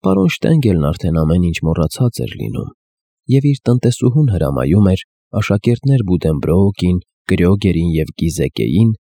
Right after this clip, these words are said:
ինչքան որ կան, ըստ այդմ, մեկական գավաթ սուրճ մատուցել,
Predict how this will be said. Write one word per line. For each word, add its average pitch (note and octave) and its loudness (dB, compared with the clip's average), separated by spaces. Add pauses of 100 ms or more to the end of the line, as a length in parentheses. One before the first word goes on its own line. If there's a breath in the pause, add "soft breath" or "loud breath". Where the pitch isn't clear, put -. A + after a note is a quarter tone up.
(400)
ինչքան F#2 0
որ C#2+ -2
կան, F2+ 0 (180)
ըստ - -4
այդմ, F2+ 0 (460)
մեկական D3+ 2
գավաթ F2+ 0
սուրճ - -10
մատուցել, - -6